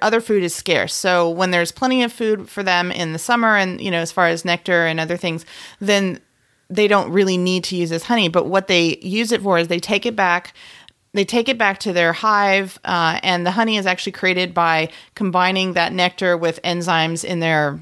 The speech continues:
their digestive kind of system where they store that, the, the nectar, and they put it into the hive, and that's what they use for food when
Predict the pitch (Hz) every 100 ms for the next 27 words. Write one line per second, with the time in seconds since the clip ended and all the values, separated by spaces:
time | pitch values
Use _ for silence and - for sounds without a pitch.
0 | - 165 156 147 147 151 151 170 175 -
1 | 151 143 - 165 151 143 143 - - -
2 | - 156 160 151 151 147 147 147 - 170
3 | 160 156 - - 147 143 147 _ _ _
4 | - - 165 165 165 185 185 - - -
5 | - - _ 196 190 175 175 170 170 -
6 | 220 208 214 226 226 185 202 170 165 160
7 | 180 170 180 - 196 175 165 170 160 -
8 | 156 - 254 190 160 156 - - 175 180
9 | 175 165 160 160